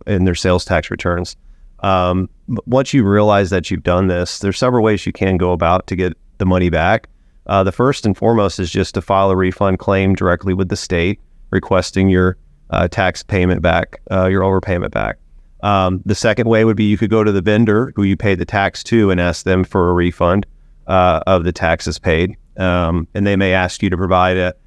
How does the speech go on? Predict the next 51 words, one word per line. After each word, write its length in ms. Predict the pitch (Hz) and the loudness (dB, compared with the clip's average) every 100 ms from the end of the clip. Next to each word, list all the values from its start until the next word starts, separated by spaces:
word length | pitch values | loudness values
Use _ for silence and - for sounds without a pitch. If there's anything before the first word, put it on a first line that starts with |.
| _ - | _ -2
exemption 420 | 101 123 120 123 | 0 0 0 0
certificate 640 | 123 110 110 113 110 107 | 0 0 -2 -2 0 2
or 140 | 101 95 | 2 2
whatever 500 | 98 95 92 92 85 - - - | 2 0 0 -2 -4 -12 -10 -4
is 180 | 101 | -2
needed 420 | 101 104 98 95 85 | 0 2 2 0 -2
to 400 | - 92 90 - - | 0 2 0 -2 -4
prove 280 | 117 110 | 0 0
to 100 | 101 | 0
them 220 | 95 92 90 | 0 2 2
that 180 | 87 | 0
the 60 | 87 | -4
tax 340 | - 87 - | -2 -4 -2
isn't 200 | 85 82 92 | -4 -2 0
owed, 360 | 127 95 90 - _ - 98 | 2 2 -2 -6 _ -10 0
uh, 200 | 95 92 | 2 2
but 120 | 92 | 2
they 100 | 98 | -2
should 160 | - | 0
be 60 | 98 | 0
able 100 | 90 | 0
to 80 | 87 | 0
refund 340 | 85 98 87 | 0 0 0
you 100 | 85 | -2
directly. 580 | 80 87 92 - 92 90 - _ _ _ - | 0 0 0 0 -2 -2 -8 _ _ _ -4
Uh, 360 | 98 92 87 87 | 0 2 2 0
the 160 | 92 | -2
third 260 | 90 123 135 | -2 0 0
way 300 | 127 123 139 | 2 2 2
is 360 | 107 104 95 - | 0 0 -2 -4
to 480 | 110 101 95 92 92 | 0 2 2 0 -4
just 260 | 98 - | -6 -4
put 160 | - 110 | -2 0
it 80 | 104 | 2
on 140 | 104 | 2
your 100 | 104 | 2
tax 300 | 113 120 - | 0 -2 -2
return. 420 | 90 95 80 82 | -4 -2 -2 -4
So 260 | - 101 98 | -4 -2 2
whether 260 | 98 101 98 | 2 2 2
that 180 | 95 | 0
be 140 | 92 98 | 2 2
amending 460 | 92 101 104 107 | 2 2 2 2
the 60 | 101 | 0
period 560 | - 101 101 104 101 95 | 0 2 2 2 0 -2
of 120 | 92 | -2
overpayment 580 | 98 101 92 107 107 113 | 2 0 0 0 2 2
or 140 | 92 | 0
periods 380 | 87 101 104 98 | 0 2 2 2
of 100 | 104 | 0
overpayment, 560 | 104 101 - 107 120 | 0 0 0 0 0